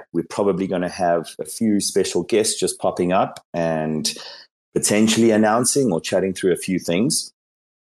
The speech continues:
Um, and yeah, of, uh, for those of you who may not know, if you're kinda just seeing, um, I think we've been kinda lucky to have a bit of hype and, and stuff going on lately.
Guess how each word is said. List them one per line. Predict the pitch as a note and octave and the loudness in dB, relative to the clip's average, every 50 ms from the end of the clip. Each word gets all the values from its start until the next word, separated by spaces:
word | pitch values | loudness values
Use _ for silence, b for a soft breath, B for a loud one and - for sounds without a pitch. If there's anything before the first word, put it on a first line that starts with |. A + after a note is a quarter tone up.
| _ - _ - | _ -18 _ -2
Um, | F2 E2+ E2 D#2+ D#2+ E2 D#2+ D#2+ D#2+ D#2 D#2 B B B B B _ - | 2 2 4 4 4 4 4 2 2 0 -2 B B B B B _ 0
and | F#2 F#2 F#2 F#2 F2+ F2+ F#2 F#2 F2 E2 - - - - - - | 2 4 4 4 4 4 4 2 2 2 2 0 0 -2 -4 -2
yeah, | G2 F2+ G#2 C#3 F#3 A2 - - - | 0 2 4 4 4 2 0 0 -2
of, | - - - - - | -4 -4 -4 -8 -2
uh, | - G2 D#2+ D2+ | 0 0 0 0
for | - - - G2 | -2 0 0 2
those | G2 G#2 A2+ A2+ A2 | 4 4 4 4 2
of | F#2+ G2 | 2 0
you | G#2 F#2+ | 0 2
who | G2+ F#2+ | 2 2
may | F2 F2 F#2 G2 G2+ | 2 2 2 2 2
not | G2+ A2 - - | 2 2 0 0
know, | F#2 F2+ F2+ G2 A#2 | 0 0 2 4 4
if | B2+ B2 - | 2 2 0
you're | F#2+ E2+ | -8 -10
kinda | - - G2 G2 F#2+ F2+ | -8 -4 -4 -2 -2 -2
just | E2+ F2 F#2 F2 - - | -2 -2 -2 -2 0 -2
seeing, | - F#2+ F#2+ F#2+ F#2+ F#2 F2+ - B B B B B B B _ - - | -2 0 0 0 0 0 -2 -4 B B B B B B B _ -10 -4
um, | F2 E2 E2 E2 D#2+ E2+ F2 | 0 0 2 2 2 2 2
I | F2 | 2
think | - A2+ F2 - | 2 0 2 2
we've | F#2+ E2+ | 0 2
been | - G2 F#2 F2+ F2+ - _ _ _ _ - | 2 2 2 2 2 0 _ _ _ _ -6
kinda | - G2+ G2 G2 G2 | 0 0 2 2 4
lucky | F#2 F#2 F#2+ - - C3+ B2+ | 4 2 2 2 2 -2 0
to | B2+ G2+ F#2+ | 2 0 0
have | E2+ - F#2 F2+ F2+ F2 E2+ D#2+ - - - - - - _ - F2+ F#2+ - | 0 2 2 2 4 2 2 0 -4 -10 -10 -12 -14 -18 _ -8 -6 -4 -2
a | - - | -2 0
bit | - G2+ G2 | 2 4 2
of | F#2+ - | 4 2
hype | - - - F#2+ G2 G#2 A2 A2 - | 0 -2 0 2 2 2 2 2 0
and, | - F#2 E2 - - | 0 0 0 -2 -2
and | F2 E2+ - | -2 -2 -2
stuff | - - G2 F2+ - | 0 0 -2 -2 -2
going | - G2+ F#2 F#2 F#2 F2+ | 0 0 0 2 2 2
on | F2 F2 E2 | 2 2 2
lately. | - E2 F2 F#2 - - A2 A2 A2+ A#2 | 2 2 2 2 2 2 2 2 2 0